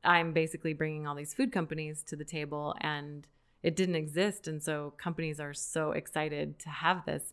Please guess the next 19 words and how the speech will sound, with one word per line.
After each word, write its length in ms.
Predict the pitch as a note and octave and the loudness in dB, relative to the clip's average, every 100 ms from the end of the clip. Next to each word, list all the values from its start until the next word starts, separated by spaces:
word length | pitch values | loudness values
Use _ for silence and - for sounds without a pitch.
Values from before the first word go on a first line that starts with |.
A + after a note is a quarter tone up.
| - | -10
because 560 | D3 D3+ D3 D3 - | -10 -8 -6 -8 -8
it's 220 | - - - | -8 -10 -6
so 280 | D#3 D3+ | -4 -2
difficult 460 | D3 D3 - C#3+ - _ _ | -4 -6 -6 -6 -6 _ _
to 80 | D#3+ | -6
manage. 360 | D#3+ E3 D3 - | -2 -2 -4 0
Even 520 | G#3 A3+ G#3+ F#3 D#3+ D#3+ | 6 8 8 4 -2 2
large 420 | E3+ D#3+ D#3 - | 6 6 2 -4
companies. 340 | F#3 F3+ - - | -6 -4 -2 4
I 100 | F#3 | 6
have 280 | F#3 D#3 - - - - _ _ | 6 2 -4 -18 -20 -20 _ _
clients 380 | - E3+ E3 D#3+ | 2 4 4 2
that 100 | E3+ | 4
are 320 | D#3+ D#3 D#3 - | 6 4 0 0
fifty 260 | E3+ D#3+ E3 | 0 2 2
million 300 | D#3+ D#3 D#3 | 0 0 0
dollar 440 | D#3 D#3 D#3 D#3 - _ _ - | 0 0 -4 -8 -12 _ _ -4
companies 600 | E3+ D#3 D#3+ D#3+ F3 - - | -2 0 0 -2 -4 -4 2
that 300 | D#3+ - | 2 2